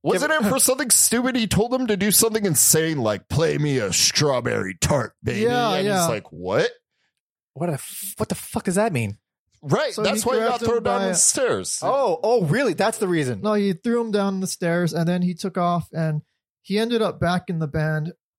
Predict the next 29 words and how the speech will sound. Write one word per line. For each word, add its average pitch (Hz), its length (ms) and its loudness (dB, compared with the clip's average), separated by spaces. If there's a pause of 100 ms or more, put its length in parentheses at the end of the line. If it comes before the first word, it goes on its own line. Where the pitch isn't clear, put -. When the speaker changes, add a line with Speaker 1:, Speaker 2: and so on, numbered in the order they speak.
(260)
Speaker 3:
after 160 280 -6
a 147 80 -4
while. 156 580 0 (640)
Speaker 1:
'Cause, 170 220 -2
Speaker 3:
In, 175 60 2
Speaker 1:
yeah. 151 200 2
Speaker 3:
in 127 40 2
time 220 240 0
to 214 80 2
record 185 380 0
this 165 160 -2
album. 147 380 0 (200)
Speaker 2:
Okay. 147 160 0 (100)
Speaker 1:
Yeah. 82 180 -6 (500)
Speaker 2:
Uh, 156 280 0
Speaker 3:
But 226 160 0
he 226 100 0
was 220 140 0
not 220 220 0
the, 185 160 -6 (100)
uh, 156 340 2 (160)
director 165 380 0
this 139 180 -4
time. 151 220 -2
This 175 120 2
Speaker 2:
Zoot-, 170 40 -2
Speaker 3:
time 208 180 2
it 185 120 0
was 170 200 0